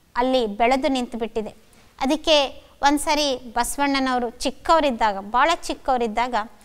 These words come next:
ಅವ್ರ ಅಪ್ಪಾಜಿ ಭಾಳಷ್ಟು ಮೂರ್ತಿಗಳನ್ನೆಲ್ಲ ಇಟ್ಕೊಂಡು ಪೂಜೆ ಮಾಡ್ತಾಯಿದ್ರು. ಆವಾಗ ಅವರು ಅವ್ರಿಗೆ ಹೇಳಿದ್ರು, "ನೋಡಪ್ಪ, ನಾನು ಅನೇಕ ಮೂರ್ತಿಗಳನ್ನ ಇಟ್ಕೊಂಡು ಪೂಜೆ ಮಾಡ್ತಾ ಇದ್ದೀನಿ, ನನಗೆ ಈ ಮೂರ್ತಿಗಳನ್ನ ಪೂಜೆ ಮಾಡಲಿಕ್ಕೆ ಸ್ವಚ್ಛ ನೀರು ತಗೊಂಡು ಬಾ."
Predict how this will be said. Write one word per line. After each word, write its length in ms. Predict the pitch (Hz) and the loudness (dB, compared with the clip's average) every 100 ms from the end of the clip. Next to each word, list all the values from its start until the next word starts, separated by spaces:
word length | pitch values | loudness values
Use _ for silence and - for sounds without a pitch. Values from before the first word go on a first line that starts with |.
| - - - | -20 -14 -2
ಅವ್ರ 140 | 240 | 2
ಅಪ್ಪಾಜಿ 680 | 226 - 277 262 - 226 202 - - | 0 2 2 2 0 -8 -8 -14 -10
ಭಾಳಷ್ಟು 1120 | 202 208 226 262 302 - - - 294 262 247 240 - - | -2 4 6 6 6 -2 -8 -2 0 2 0 -2 -10 -6
ಮೂರ್ತಿಗಳನ್ನೆಲ್ಲ 840 | 247 262 - 269 240 233 233 220 233 | -2 -2 -2 -4 0 0 0 -2 0
ಇಟ್ಕೊಂಡು 440 | 214 - 302 - | -2 -4 -6 -6
ಪೂಜೆ 280 | - 294 311 | -4 -2 0
ಮಾಡ್ತಾಯಿದ್ರು. 680 | 269 233 - 208 - - _ _ - - 349 | 0 -2 -4 -6 -8 -18 _ _ -20 -4 0
ಆವಾಗ 300 | 381 427 403 | 2 2 2
ಅವರು 160 | 392 392 | 2 4
ಅವ್ರಿಗೆ 360 | 349 330 285 | 4 2 0
ಹೇಳಿದ್ರು, 360 | 320 320 311 320 | -2 -2 -2 -2
"ನೋಡಪ್ಪ, 400 | 294 294 294 294 294 | 0 0 0 2 2
ನಾನು 260 | 277 240 | 0 -4
ಅನೇಕ 320 | 233 277 320 302 | -4 -4 -2 -2
ಮೂರ್ತಿಗಳನ್ನ 600 | 262 262 285 254 240 233 | -2 -4 -4 -2 0 -4
ಇಟ್ಕೊಂಡು 300 | - 247 240 | -6 -8 -6
ಪೂಜೆ 300 | - 208 247 | -8 -6 -4
ಮಾಡ್ತಾ 360 | 233 214 - | -4 -6 -2
ಇದ್ದೀನಿ, 400 | 240 214 208 330 - - - - | -2 -2 -6 -6 -8 -20 -20 -4
ನನಗೆ 360 | 285 294 285 294 | -2 0 -2 -2
ಈ 40 | |
ಮೂರ್ತಿಗಳನ್ನ 720 | 262 285 - 381 349 330 311 302 | 0 -2 -2 -2 0 0 0 -4
ಪೂಜೆ 240 | - 240 277 | -4 -4 -2
ಮಾಡಲಿಕ್ಕೆ 720 | 262 240 269 277 269 294 - | -4 -4 -6 -4 -6 -6 -14
ಸ್ವಚ್ಛ 400 | - 359 403 - 392 | -2 2 2 0 0
ನೀರು 200 | 359 320 | 0 0
ತಗೊಂಡು 420 | 294 262 247 220 | -2 0 -2 -2
ಬಾ." 340 | 214 208 - | -6 -8 -14